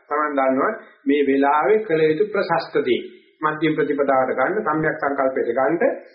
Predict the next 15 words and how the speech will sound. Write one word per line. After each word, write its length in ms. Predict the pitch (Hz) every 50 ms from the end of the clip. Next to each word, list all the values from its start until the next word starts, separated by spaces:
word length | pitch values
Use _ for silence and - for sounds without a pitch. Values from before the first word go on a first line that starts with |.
| - _ _ - - _
ප්‍රශස්ත 420 | - 208 214 214 220 220 220 226 220
දේ 180 | 196 190 185
මේකයි 380 | 180 170 175 175 175 185 185 180
කියන 240 | 175 185 190 190 196
එක 140 | 196 196 190 185 185 - - - - _
හොඳට 240 | _ 190 190 185 196 190 190 185 180 180 180 180 180
තේරෙන්න 340 | - 208 180 156 135 120 117
පටන් 300 | - 117 107 - - -
ගන්නවා. 180 | - - - - _ _ _ _ _ _ _ _ _ _ _
අන්න 180 | 170 180 196 196
එවැනි 320 | 180 160 165 175 180 185 160
යෝගාවචරයේ 760 | 143 151 156 160 180 175 170 165 156 139 147 139 147 170 226 - - - - - - _ _ _ _ _ 170
ඉන්නවා 360 | 185 202 214 214 208 196 185
නම් 200 | 180 165 147 131
gedaraක 500 | 120 135 151 156 196 208 196 180 - -